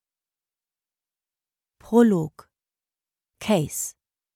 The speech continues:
Ich will Ihnen eine Geschichte erzählen. Ich kenne die Geschichten von allen, hab sie über Jahre gesammelt,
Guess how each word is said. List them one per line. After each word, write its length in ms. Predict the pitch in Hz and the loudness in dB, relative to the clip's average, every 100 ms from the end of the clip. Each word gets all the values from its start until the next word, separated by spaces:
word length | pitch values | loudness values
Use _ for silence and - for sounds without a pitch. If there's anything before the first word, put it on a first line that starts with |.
| _ _ _ _ _ _ _ - | _ _ _ _ _ _ _ -4
Ich 180 | 220 | 0
will 180 | 214 262 | 4 4
Ihnen 260 | - 240 226 | 6 6 6
eine 240 | 196 214 | 4 2
Geschichte 480 | 202 196 - 226 - | 2 0 -2 -2 -6
erzählen. 600 | 147 - 160 165 160 165 - _ _ _ _ _ _ _ | -6 -4 -2 -2 -2 -4 -10 _ _ _ _ _ _ _
Ich 140 | 185 | -6
kenne 300 | - 214 226 | 0 4 4
die 100 | 165 | 4
Geschichten 560 | 160 160 - 220 - 160 | 0 0 0 -2 -2 -4
von 240 | - 160 156 | 0 0 0
allen, 480 | 180 190 147 - 165 _ _ _ _ | 0 2 0 -2 -8 _ _ _ _
hab 140 | 170 | -4
sie 160 | - 156 | -2 0
über 140 | 160 | 2
Jahre 420 | 165 165 180 175 156 | 2 2 2 2 -2
gesammelt, 640 | 156 165 170 160 151 - | 0 2 4 4 0 -6